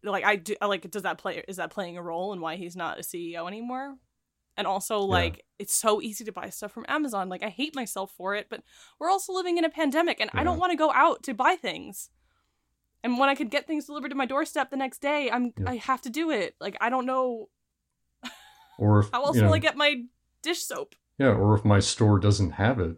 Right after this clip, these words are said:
Speaker 2: like, you know, we, we have a few
Speaker 1: Mm-hmm.
Speaker 2: stores in our area, and, like, thermometers were at a premium, so it's like,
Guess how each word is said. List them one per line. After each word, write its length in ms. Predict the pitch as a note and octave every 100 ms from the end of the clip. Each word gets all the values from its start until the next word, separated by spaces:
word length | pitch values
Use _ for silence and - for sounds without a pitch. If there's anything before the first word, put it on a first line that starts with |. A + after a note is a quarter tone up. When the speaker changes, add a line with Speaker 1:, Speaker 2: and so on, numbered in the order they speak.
| -
Speaker 2:
like, 220 | F2 E2+ G2
you 120 | F2+
know, 80 | F2
we, 240 | F2 F#2 F#2+ -
we 100 | G#2+
have 100 | A2
a 60 | G#2+
few 80 | G#2+
Speaker 1:
Mm-hmm. 60 | G2
Speaker 2:
stores 380 | - G#2 G2+
in 60 | G2+
our 120 | -
area, 380 | F#2+ A#2 A2 F2+
and, 80 | F2+
like, 200 | F2+ E2+
thermometers 760 | - F#2 G#2+ C#3+ G2 F2 F2 F#2
were 220 | F2+ F2+
at 100 | E2+
a 60 |
premium, 640 | - - A#2+ C#3 F2+ E2+ E2
so 200 | - F2+
it's 120 | F2+
like, 280 | F#2 -